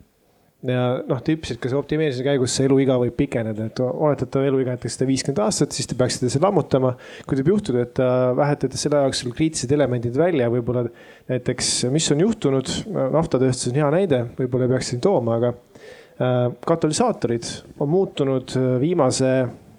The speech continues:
mis ütleme, ütleme, tuhat üheksasada kakskümmend tulid esimesed tehnoloogiad letti, on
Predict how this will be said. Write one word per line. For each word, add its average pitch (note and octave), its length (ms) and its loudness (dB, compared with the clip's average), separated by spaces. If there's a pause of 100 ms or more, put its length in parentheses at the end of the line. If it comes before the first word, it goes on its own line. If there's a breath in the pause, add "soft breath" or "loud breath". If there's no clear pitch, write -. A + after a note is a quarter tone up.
mis C3+ 240 -4
ütleme, A#2 400 -2
ütleme, B2 300 -6
tuhat C3 340 -2 (220)
üheksasada D3 560 0
kakskümmend D3 560 2
tulid B2+ 300 4
esimesed B2 340 0
tehnoloogiad B2+ 480 2
letti, - 320 2
on D3 140 2